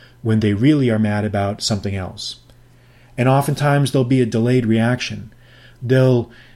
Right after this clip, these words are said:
observe something, they'll be angry about something, and then they'll stew about it. They'll stew about it for days, and then they'll explode. And then you'll hear all this other stuff. You'll hear all this extraneous other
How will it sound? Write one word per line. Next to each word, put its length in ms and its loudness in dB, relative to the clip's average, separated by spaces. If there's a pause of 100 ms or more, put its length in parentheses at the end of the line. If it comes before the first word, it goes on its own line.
(760)
observe 420 2
something, 420 0
they'll 100 2
be 200 0
angry 300 2
about 300 0
something, 340 2
and 100 0
then 80 2
they'll 120 2
stew 360 2
about 300 -2
it. 140 -12 (340)
They'll 140 0
stew 280 0
about 220 2
it 80 -6
for 100 -4
days, 420 0 (280)
and 200 0
then 120 4
they'll 140 4
explode. 600 -2 (160)
And 120 0
then 120 2
you'll 120 2
hear 220 2
all 220 2
this 280 0
other 280 2
stuff. 560 -8 (600)
You'll 140 0
hear 260 4
all 180 2
this 200 0
extraneous 1040 0 (480)
other 540 0